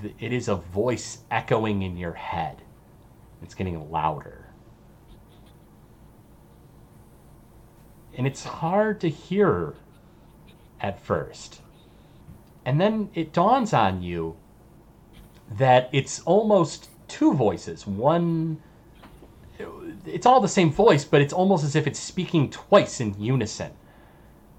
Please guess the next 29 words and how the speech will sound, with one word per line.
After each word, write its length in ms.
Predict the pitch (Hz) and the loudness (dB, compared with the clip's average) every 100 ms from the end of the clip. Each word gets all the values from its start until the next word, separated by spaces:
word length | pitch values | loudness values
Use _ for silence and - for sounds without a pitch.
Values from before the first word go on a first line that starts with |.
| 98 117 - | -14 -14 -2
At 280 | 131 120 120 | 0 0 2
one 240 | 139 185 180 | 2 4 2
point, 420 | - 131 113 107 - | 2 2 2 -4 -6
it 200 | 120 98 98 | -6 -6 -4
whispers 500 | 117 - 139 120 101 | -4 0 2 2 0
in 160 | 90 | -4
deep 300 | - 113 139 | -4 -8 -8
speech, 520 | - 190 - - - - - - - | -4 -2 -2 -4 -8 -16 -20 -20 -8
but 140 | 131 131 | -6 -2
you 180 | 190 | 0
guys 460 | 226 208 165 143 - | 6 6 6 4 0
are 200 | 139 135 | 4 6
able 300 | 139 131 127 | 4 2 -2
to 120 | - | -4
hear 440 | 110 - 240 233 117 | -10 -8 2 4 6
it, 240 | 92 - - - - | 2 -4 -16 -18 -4
and 100 | 135 | 0
it, 120 | 143 - - - - | 0 -2 -20 -20 -6
you 120 | 143 | -4
think 340 | 156 247 294 - | 0 -2 0 2
that 140 | 208 | 4
it 100 | 175 | 4
is 480 | 160 147 123 - - - - - - - - - 139 | 2 2 0 -8 -12 -20 -20 -20 -20 -20 -20 -4 0
echoing 400 | 170 180 165 143 | 2 4 4 4
around 320 | 127 127 123 | 4 4 2
in 100 | 117 | 0
your 200 | 104 107 | 4 4
own 200 | 113 107 | 4 0
heads. 680 | 92 - 120 78 - - | -2 -2 0 -2 -8 -20